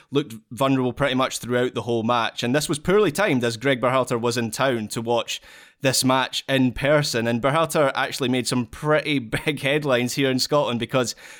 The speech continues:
after the match, he got Sands, Tillman and C C V, who obviously was playing for Celtic, together for a meal, and people obviously spotted them, and that didn't go down well with Rangers fans who had just watched two of those players,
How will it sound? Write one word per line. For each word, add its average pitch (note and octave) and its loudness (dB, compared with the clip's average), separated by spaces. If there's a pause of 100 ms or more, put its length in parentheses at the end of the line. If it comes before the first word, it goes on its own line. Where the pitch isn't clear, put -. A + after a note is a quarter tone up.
(160)
after G#3 0
the B2 0
match, B2 -2
he C#3 0
got D3 2
Sands, D3+ 0
Tillman C#3 2
and A#2+ -2
C D3 0
C C3 -2
V, B2+ 0
who A#2+ 0
obviously A2+ -4
was G#2 -10
playing G#2+ -6
for - -14
Celtic, C3 -2
together C3 2 (420)
for D3 2
a B2+ 4
meal, B2+ 4
and A#2+ -2
people B2+ -2
obviously G#2+ -2
spotted B2 -2
them, A#2 2
and B2+ 0
that D3 -2
didn't F#3 -4
go A3+ -2
down A3 2
well A3+ 2
with A3 -2
Rangers G3 0
fans B2+ 0
who C3+ 0
had A#2 -2
just B2+ -2
watched B2 -2
two D3 0
of B2 0
those A#2 -2
players, A2+ -2